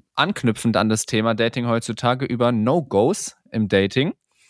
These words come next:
Ähm, ja, checkt Lara gerne auf Instagram aus, ist alles verlinkt in der Beschreibung vom Podcast und auf meinem Instagram-Account natürlich. Und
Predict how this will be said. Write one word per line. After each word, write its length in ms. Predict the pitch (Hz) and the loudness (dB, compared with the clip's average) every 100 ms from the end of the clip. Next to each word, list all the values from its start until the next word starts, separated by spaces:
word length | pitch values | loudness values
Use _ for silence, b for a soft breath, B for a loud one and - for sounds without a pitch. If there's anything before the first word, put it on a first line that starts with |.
| B B B B | B B B B
Ähm, 300 | 113 113 113 | -2 0 0
ja, 180 | 123 147 | 2 0
checkt 300 | - - 131 | 0 -6 -2
Lara 280 | 123 139 139 | 0 2 2
gerne 260 | 120 123 123 | 0 0 0
auf 140 | 117 | -2
Instagram 440 | 139 - 147 143 | -6 -4 -4 -2
aus, 220 | 127 147 165 | 2 0 0
ist 140 | 127 | -2
alles 240 | 123 123 | 0 0
verlinkt 580 | - 110 107 110 202 - - | -2 -2 0 -2 -2 -8 -10
in 180 | 120 113 | -10 -4
der 280 | 113 110 | -2 0
Beschreibung 640 | 104 107 104 - 90 113 135 | -2 -4 -4 -2 -2 -2 -4
vom 180 | 120 101 | -8 -8
Podcast 640 | 90 - - 135 240 - | -8 -8 -2 0 0 -6
und 160 | 113 - | -6 -4
auf 200 | 101 - | -6 -4
meinem 200 | 95 90 | -4 -4
Instagram-Account 720 | - 113 - 123 120 117 117 | -6 -6 -4 -4 -2 -4 -6
natürlich. 460 | 113 131 135 226 b b b b b b b | -6 -6 -6 -8 b b b b b b b
Und 680 | 120 117 117 120 123 - - | 0 0 0 -4 -6 -10 -12